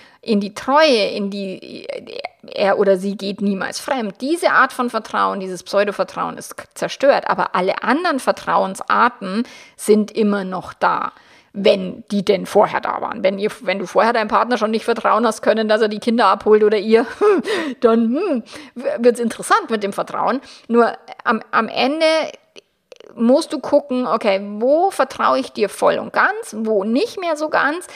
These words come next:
wo muss ich in ein übergeordnetes Vertrauen, auch das Selbstvertrauen ist total wichtig, dass du wirklich sagst, okay, wenn es wieder passiert, dann weiß ich, was ich tun kann,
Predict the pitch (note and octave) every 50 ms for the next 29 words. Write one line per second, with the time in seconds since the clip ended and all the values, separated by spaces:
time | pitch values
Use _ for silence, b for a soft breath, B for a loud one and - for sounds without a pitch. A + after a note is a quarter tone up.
0 | B C#4 B A3 A3 B3 C#4 C#4 C4+ C4+ B3+ - A#3+ - G#3+ A3 G#3+ - - -
1 | - B3 C#4+ D4 C#4+ D4 A#3 A3+ A#3+ C4 - B3+ B3 C4+ B3+ B3+ - - - -
2 | - - G3+ A3 A#3 B3 C4 B3+ - E3+ - - G3 F#3 - - F#3 G3 A3 A3
3 | - - - D3+ - - - C3+ C3+ C4+ C4+ A#3+ - - - B3 A#3+ - - C4
4 | A3 A#3+ B3 A3+ B3+ C4 - - - C4 C4 - B B B B B B B B
5 | G3+ G3 G3 - G3+ G3 G3+ G3+ - G#3+ G3 G#3+ A3 G#3+ - A3+ A3+ A#3+ G3 -
6 | F3+ F#3 F#3+ F3+ - G3 G3 G#3+ G#3 G#3 B3+ A3+ - - C4 C#4 C#4 C#4 G3 F3+
7 | E3+ - F3+ - - - A#3 - - A3+ - - - - G3+ - - - - G#3
8 | G#3 G#3 G3 G3+ - B3 B3+ C4+